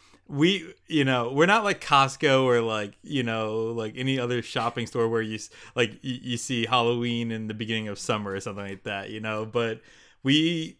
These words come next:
like, once it's, like, declared that, like, end of summer and, like, nobody's going to the pool anymore, we're like, "All right, let's, like, get really excited," 'cause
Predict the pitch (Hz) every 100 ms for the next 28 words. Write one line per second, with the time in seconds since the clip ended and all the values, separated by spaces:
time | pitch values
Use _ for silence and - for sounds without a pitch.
0 | _ 151 123 113 143 185 - 196 151 165
1 | 127 127 - 123 120 117 107 107 101 98
2 | 123 120 - 113 107 110 107 104 101 101
3 | 98 98 113 113 117 120 120 - 117 107
4 | 107 104 104 101 104 107 107 101 156 110
5 | 113 120 - 120 131 131 120 120 110 -
6 | 117 113 107 120 107